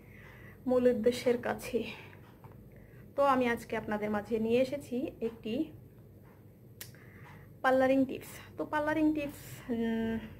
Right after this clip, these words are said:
যে আপু ভাইয়া এবং uncle aunty, আহ, পার্লারের টিপসগুলো পছন্দ করেন, একটু সাজগোজ পছন্দ করেন,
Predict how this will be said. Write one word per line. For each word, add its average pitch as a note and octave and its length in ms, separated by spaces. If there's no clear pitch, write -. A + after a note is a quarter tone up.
যে B3 320
আপু A#3 280
ভাইয়া A3 320
এবং A3 300
uncle G#3+ 300
aunty, A3 440
আহ, A3 560
পার্লারের A#3 560
টিপসগুলো B3 480
পছন্দ A#3 360
করেন, A3+ 320
একটু A#3+ 160
সাজগোজ B3 520
পছন্দ A#3+ 340
করেন, A#3 320